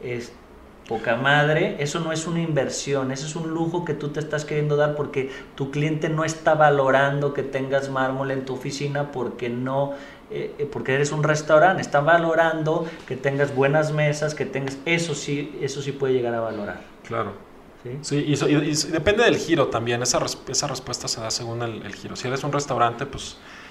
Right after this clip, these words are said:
Speaker 2: a menos de que seas de los nuevos restaurantes que son las, las cocinas ocultas que ya se venden a través de internet,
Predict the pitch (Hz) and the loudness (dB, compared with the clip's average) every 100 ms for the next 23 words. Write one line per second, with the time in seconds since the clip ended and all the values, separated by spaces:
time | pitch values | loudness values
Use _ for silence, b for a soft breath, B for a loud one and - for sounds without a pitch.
0 | B 110 113 131 151 151 143 123 - 135 | B -2 2 4 4 4 4 2 2 2
1 | 143 127 123 127 147 143 - 120 123 123 | 2 2 0 0 0 0 0 2 2 0
2 | 139 - 113 120 127 127 - 120 95 - | -4 -4 -6 -4 -2 -2 -4 -8 -8 -10
3 | - - 110 - 127 127 - 117 110 127 | -14 -14 -12 -8 -4 -4 -4 -8 -4 -4
4 | 123 131 131 117 110 - 123 120 127 113 | 0 -2 -2 -4 -4 -2 -4 -2 -2 -2
5 | 110 107 123 120 113 107 117 | -4 -6 -6 -6 -8 -6 -8